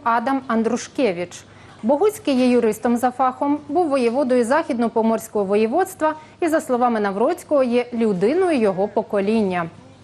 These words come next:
Водночас Адама Андрушкевича, який стане заступником Богуцького, Навроцький назвав досвідченим політиком,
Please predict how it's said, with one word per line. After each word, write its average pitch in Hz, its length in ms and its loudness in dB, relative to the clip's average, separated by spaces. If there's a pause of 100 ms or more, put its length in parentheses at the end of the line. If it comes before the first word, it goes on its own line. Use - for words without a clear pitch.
(360)
Водночас 277 520 0
Адама 254 340 2
Андрушкевича, 254 840 0
який 208 260 0
стане 233 320 -2
заступником 226 680 -2
Богуцького, 202 640 -2 (300)
Навроцький 330 480 0
назвав 247 380 2
досвідченим 262 600 -2
політиком, 226 720 0